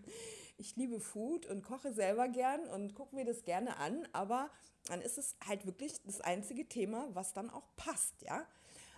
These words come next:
Aber wenn ich da zwischendrin irgendwie so ein komisches Foto von Essen reintue, dann,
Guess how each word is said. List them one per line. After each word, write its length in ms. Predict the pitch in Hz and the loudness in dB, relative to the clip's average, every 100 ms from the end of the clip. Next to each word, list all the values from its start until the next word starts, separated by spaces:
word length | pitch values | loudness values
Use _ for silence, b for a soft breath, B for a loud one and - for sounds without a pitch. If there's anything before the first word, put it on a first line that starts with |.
| - | -4
Aber 100 | 190 | -2
wenn 60 | |
ich 100 | 208 | -2
da 120 | 202 | -4
zwischendrin 580 | 196 240 226 202 254 294 | -2 -2 -2 -2 -2 -2
irgendwie 240 | 151 226 202 | -2 -2 -4
so 80 | |
ein 80 | 185 | -6
komisches 400 | - 277 262 196 | -6 -6 -4 -6
Foto 280 | - 262 302 | -6 -8 -8
von 200 | 269 - | -8 -4
Essen 280 | - 240 311 | -2 -2 -4
reintue, 500 | 311 330 - 349 392 | -6 -8 -4 0 2
dann, 400 | 226 202 233 226 | 0 0 -2 -4